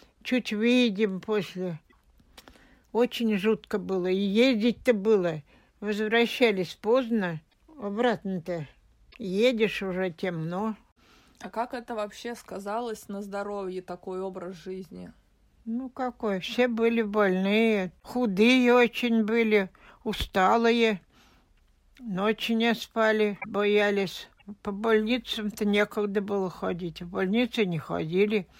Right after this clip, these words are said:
Speaker 1: лечились сами. Сахара не было, масла не было.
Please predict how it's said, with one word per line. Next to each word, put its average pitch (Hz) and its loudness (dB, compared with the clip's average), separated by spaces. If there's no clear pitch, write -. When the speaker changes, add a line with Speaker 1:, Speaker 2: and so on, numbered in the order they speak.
Speaker 1:
лечились 196 -2
сами. 196 0
Сахара 226 2
не 180 2
было, 208 0
масла 208 0
не 180 0
было. 208 -2